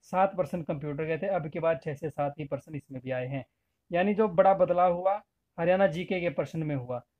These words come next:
जो कि सैंतीस आए, अब की बार evening में, और morning में अट्ठाईस थे, ठीक है। तो ये कुछ change थे इसमें। अब जो paper कहाँ से download करना है वो मैं एक बार दिखा देता हूँ।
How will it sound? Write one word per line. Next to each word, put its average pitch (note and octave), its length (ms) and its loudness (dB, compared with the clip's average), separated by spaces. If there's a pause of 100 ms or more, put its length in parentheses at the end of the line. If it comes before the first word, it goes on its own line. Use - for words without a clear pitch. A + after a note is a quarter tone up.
(120)
जो E3 140 -2
कि F#3 120 -2
सैंतीस F3+ 440 -2
आए, A#2+ 180 -6 (380)
अब F3+ 220 2
की F3 120 -4
बार D3+ 240 4
evening F3+ 360 0
में, C3 160 -2 (380)
और E3 160 0
morning F#3 400 4
में A3 240 -2 (340)
अट्ठाईस C#3+ 420 -4
थे, B2+ 180 -14
ठीक - 640 -8
है। A3+ 80 6
तो A3+ 80 2
ये A3 200 6
कुछ A3+ 180 -4
change F3+ 320 -2
थे D3+ 80 -2
इसमें। D#3 220 -4
अब G3+ 200 2
जो G#3+ 140 4
paper G#3+ 360 -2
कहाँ D#3+ 240 -6
से F#3 120 -8
download F3+ 320 0
करना E3 200 -2
है F3 60 -2
वो E3+ 140 -4
मैं E3+ 160 0
एक C#3+ 60 -6
बार D#3 160 -2
दिखा C#3 260 -6
देता B2+ 240 -12
हूँ। A#2+ 140 -20